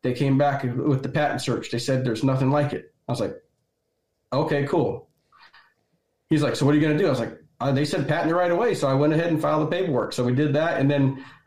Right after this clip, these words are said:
I was like, "It's gonna be two weeks. It's gonna be two more weeks." And finally I was like, "They said six more weeks." And he's like, "Dude, you're killing me."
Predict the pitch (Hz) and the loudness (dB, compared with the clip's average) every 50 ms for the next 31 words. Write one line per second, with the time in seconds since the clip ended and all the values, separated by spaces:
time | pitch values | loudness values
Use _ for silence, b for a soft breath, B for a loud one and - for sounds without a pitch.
0 | B _ - 135 131 135 - - 147 - - 190 196 190 175 185 160 - - 214 | B _ -4 -2 -2 0 0 -2 -2 -2 0 0 0 0 0 0 -2 -2 -2 0
1 | 208 190 175 139 - - - - 131 - 175 165 165 160 170 175 170 156 160 - | 2 2 2 2 0 -2 -6 -6 -6 -2 -2 0 0 2 2 0 0 -2 -4 -6
2 | - - 202 202 185 175 170 156 151 135 - - - - 135 131 123 139 156 156 | -6 -2 -2 0 2 2 4 4 2 2 0 -2 -2 0 0 0 0 0 0 0
3 | 156 147 131 123 117 113 - - 143 151 143 - 170 147 135 - 160 156 156 - | 0 0 2 0 0 0 0 0 0 0 0 0 -2 -2 -2 -2 -2 -4 -2 0
4 | 151 156 147 143 147 170 165 147 - - 139 127 120 120 - B B B B B | 0 2 2 4 4 4 2 2 0 0 0 0 0 -2 -4 B B B B B
5 | - 151 139 135 117 117 117 - 226 214 180 156 135 - - 269 262 240 208 170 | 0 0 2 2 0 0 0 0 0 2 2 2 0 0 0 2 2 2 2 2
6 | 156 139 - - - | 2 2 0 -2 -6